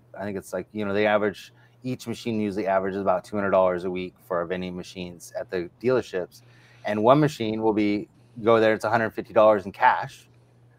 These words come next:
You know what I mean? And they go to the other one, and it's only eighty-five dollars in cash, but it was all credit cards. So it just depends on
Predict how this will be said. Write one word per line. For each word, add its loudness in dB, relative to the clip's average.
You 2
know 6
what 2
I 0
mean? -4
And -2
they 0
go 6
to 6
the 8
other 8
one, 2
and -6
it's -8
only -4
eighty-five 2
dollars 2
in -12
cash, -6
but -4
it -8
was -4
all 0
credit -2
cards. -10
So -2
it -4
just -6
depends -4
on -4